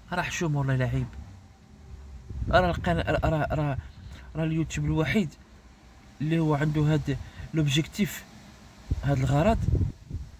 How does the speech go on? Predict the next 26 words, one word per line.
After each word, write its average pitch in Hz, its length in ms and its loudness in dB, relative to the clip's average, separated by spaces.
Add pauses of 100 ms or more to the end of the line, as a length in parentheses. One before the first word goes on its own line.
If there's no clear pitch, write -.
(120)
هو 147 120 0
المغرب. 120 360 0 (1160)
كونوا 160 220 -2
غير 180 80 0
واقعيين، 123 500 -2 (1160)
انه 160 380 -2 (720)
دايرين 156 380 2
اليوتيوب، 151 420 0 (200)
هاد 127 80 -4
اليوتيوبرات، 143 580 -2 (640)
غير 214 120 4
باش 180 200 0
ندخلوا 151 260 -2
الناس 147 240 0
للحبس، - 380 -2 (520)
باش 185 160 -6
نطيحوا 165 440 -4
التهم 170 440 2 (280)
على 147 120 -2
عباد 147 320 -2
الله، 185 220 0 (340)
باش 160 100 -4
نخسروا 175 540 -2 (300)
السمعه 165 400 0
ديال 151 180 4
الناس. 120 360 0